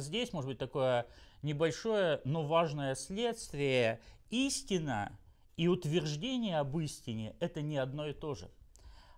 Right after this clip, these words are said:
А, и, ну, цитируя уже позднего, а, поэта Фета, "Слово изреченное есть ложь".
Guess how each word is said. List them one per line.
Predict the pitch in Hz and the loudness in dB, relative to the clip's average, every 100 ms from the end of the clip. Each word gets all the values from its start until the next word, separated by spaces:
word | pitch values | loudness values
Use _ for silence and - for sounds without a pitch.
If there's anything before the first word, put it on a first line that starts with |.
| - | -6
А, | 110 120 120 120 117 110 - - | 0 4 4 4 4 0 -4 -12
и, | 117 120 127 127 127 123 | -4 -2 0 2 2 0
ну, | 143 139 | -2 -4
цитируя | - 170 143 190 160 143 127 120 - | -6 -6 -2 0 4 4 4 0 -6
уже | 120 117 - - - - | -2 -2 -2 -10 -14 4
позднего, | 196 208 147 151 127 123 120 - - - - | 12 12 12 2 2 2 2 0 -12 -14 0
а, | 120 123 117 | 6 8 8
поэта | 113 127 139 208 220 208 131 | 6 4 6 6 2 0 -2
Фета, | 107 147 185 208 180 123 113 - - - | -2 -2 0 0 0 0 0 -8 -20 -12
"Слово | - 180 202 254 214 180 - | -4 2 6 6 6 2 2
изреченное | 190 151 160 160 - 226 233 202 170 147 | 0 0 -2 -4 -2 0 0 0 -2 -2
есть | 127 117 135 - | -2 -2 -6 -8
ложь". | 113 110 101 - | -8 -6 -6 -6